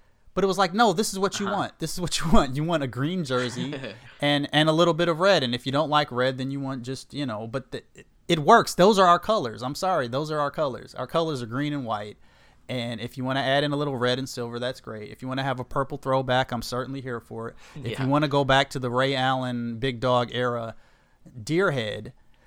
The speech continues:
Speaker 1: 'cause that's the other thing. I, I, I'm sure the Bucks did some market research and said, "You know, what people really like is that, that big deer head."
Speaker 2: The ghost deer.
Speaker 1: <laughs> Yeah, th-, like the good one? Yeah,
Speaker 2: Yeah.
Speaker 1: the ghost deer. A-, and so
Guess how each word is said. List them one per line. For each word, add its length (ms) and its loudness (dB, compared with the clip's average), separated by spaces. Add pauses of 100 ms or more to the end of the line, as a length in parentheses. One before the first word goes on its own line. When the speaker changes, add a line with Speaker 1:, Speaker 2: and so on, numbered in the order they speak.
Speaker 1:
'cause 100 4
that's 140 6
the 100 4
other 120 4
thing. 240 0
I, 180 2
I, 240 4
I'm 60 -2
sure 180 2
the 80 0
Bucks 240 2
did 160 -4
some 320 -4
market 260 -2
research 440 -4
and 60 -8
said, 220 -2
"You 60 -2
know, 140 2
what 200 -2
people 280 -4
really 260 -2
like 260 -4
is 100 -8
that, 220 -4 (640)
that 200 -2
big 260 2
deer 260 2
head." 280 -4
Speaker 2:
The 80 -10
ghost 400 -2
deer. 380 12
Speaker 1:
<laughs> 40 -4 (480)
Yeah, 220 8
th-, 240 -6
like 180 4
the 80 -4
good 180 2
one? 260 0 (360)
Yeah, 140 8
Speaker 2:
Yeah. 80 6
Speaker 1:
the 40 -4
ghost 280 2
deer. 260 -10 (300)
A-, 100 -2 (100)
and 300 2
so 460 4